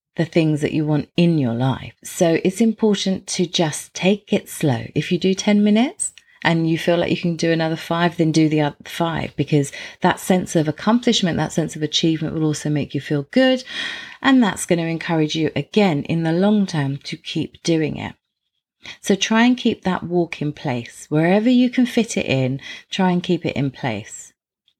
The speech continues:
We're going into good weather. Hopefully this, you know, it upholds. We know what it's like with the British weather, but hopefully it will stay. So wherever it does stay,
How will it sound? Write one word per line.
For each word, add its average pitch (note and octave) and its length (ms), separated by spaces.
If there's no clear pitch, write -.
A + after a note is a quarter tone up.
We're F3+ 120
going A#3+ 340
into B3 220
good F3 240
weather. D3+ 440
Hopefully - 800
this, - 380
you A#3 140
know, A3+ 360
it - 120
upholds. B3+ 800
We A3+ 120
know A#3 120
what A#3 100
it's A3+ 240
like A#3+ 280
with A#3+ 100
the A3+ 60
British A#3 400
weather, G#3 220
but G3 160
hopefully B3 440
it - 80
will G#3+ 80
stay. D#3 540
So F#3+ 180
wherever A#3+ 480
it B3 120
does F#3 220
stay, D#3 540